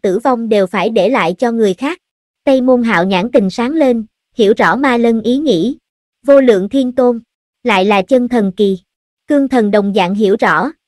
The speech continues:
trên mặt giàu dạt nổi lên nụ cười vui vẻ, này Tây Môn Hạo vận khí luôn luôn tốt như vậy.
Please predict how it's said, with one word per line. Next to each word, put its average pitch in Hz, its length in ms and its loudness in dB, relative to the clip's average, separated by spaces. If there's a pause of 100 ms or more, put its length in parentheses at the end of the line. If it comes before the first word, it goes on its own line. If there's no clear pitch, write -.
(160)
trên 269 200 2
mặt 302 160 0
giàu 202 200 2
dạt 190 260 -2
nổi 196 240 0
lên 262 240 2
nụ 190 180 0
cười 202 260 0
vui 247 220 -2
vẻ, 214 360 -2 (300)
này 214 240 -2
Tây 247 160 2
Môn 240 220 0
Hạo 190 240 -2
vận 180 260 -2
khí 254 220 -2
luôn 285 240 0
luôn 240 260 0
tốt 330 220 -2
như 269 160 0
vậy. 180 300 -2